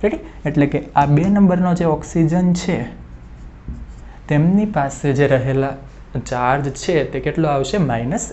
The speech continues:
વન આવશે. Ready? Same એ જ રીતના ઓ થ્રી માટેની વાત કરીએ આપણે. તો જો, પહેલી વસ્તુ સંયોજકતા ઇલેક્ટ્રોનની સંખ્યા. તો સંયોજકતા ઇલેક્ટ્રોનની સંખ્યા કેટલી આવશે? ઓક્સિજન એટલે કે છ. હવે માઇનસ અબંધકારક ઇલેક્ટ્રોન,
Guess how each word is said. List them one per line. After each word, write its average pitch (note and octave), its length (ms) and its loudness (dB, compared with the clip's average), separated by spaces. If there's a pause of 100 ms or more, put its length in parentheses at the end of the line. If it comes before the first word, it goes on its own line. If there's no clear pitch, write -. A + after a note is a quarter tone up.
(100)
વન A2+ 300 2
આવશે. - 300 -10 (460)
Ready? A#3+ 160 0
Same F3 260 0
એ E3+ 80 2
જ D#3 80 2
રીતના E3 360 0
ઓ C#3 100 4
થ્રી D3+ 200 -2
માટેની D3+ 360 0
વાત C#3+ 260 -2
કરીએ C#3+ 180 2
આપણે. C#3 300 0 (2250)
તો A#3+ 80 2
જો, C#3+ 200 4 (260)
પહેલી E3+ 240 6
વસ્તુ E3+ 380 2
સંયોજકતા C3+ 600 0
ઇલેક્ટ્રોનની B2 600 0
સંખ્યા. D3+ 520 0 (180)
તો C3 60 -6
સંયોજકતા C#3 600 2
ઇલેક્ટ્રોનની C#3 460 4
સંખ્યા C#3+ 340 0
કેટલી C#3+ 340 2
આવશે? C3+ 280 2
ઓક્સિજન B2 480 0
એટલે A2 220 0
કે G#2 180 -2
છ. - 220 -6 (560)
હવે B2+ 120 -4
માઇનસ C3 680 0
અબંધકારક D#3+ 600 4
ઇલેક્ટ્રોન, D#3+ 440 4